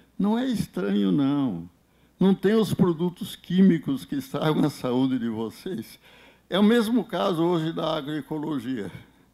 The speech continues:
Nós estamos procurando produtos alimentares puros para preservar a nossa saúde, a nossa vida e preservar também o ambiente.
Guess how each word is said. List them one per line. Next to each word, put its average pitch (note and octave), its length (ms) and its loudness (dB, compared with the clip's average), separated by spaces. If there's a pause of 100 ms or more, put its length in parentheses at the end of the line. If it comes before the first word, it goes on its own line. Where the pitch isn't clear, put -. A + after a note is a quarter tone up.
(1400)
Nós C3 120 -12
estamos F3 260 -2
procurando F3 1120 0 (300)
produtos D3+ 720 -6
alimentares C#3+ 880 -6 (320)
puros F#3 460 0
para F3 300 -14
preservar D3+ 600 -6
a D#3 40 -8
nossa D#3+ 280 -12
saúde, D3 460 -8
a C#3 60 -10
nossa C3 340 -10
vida C#3+ 420 -8 (560)
e E3 60 -4
preservar F3+ 640 2
também C3+ 480 0
o C3+ 80 2
ambiente. A#2+ 680 0